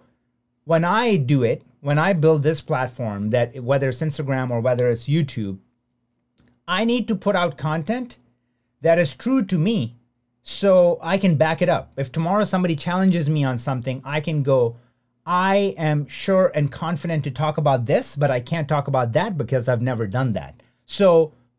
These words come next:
I see a lot of people do the opposite. They just, like, run with the trends and whatever the hottest thing is,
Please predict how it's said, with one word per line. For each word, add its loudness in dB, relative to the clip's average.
I 2
see -2
a -4
lot 0
of -2
people -2
do 0
the 2
opposite. -4
They 0
just, -2
like, -2
run 2
with 0
the -2
trends -4
and 0
whatever 2
the -4
hottest 0
thing -4
is, 0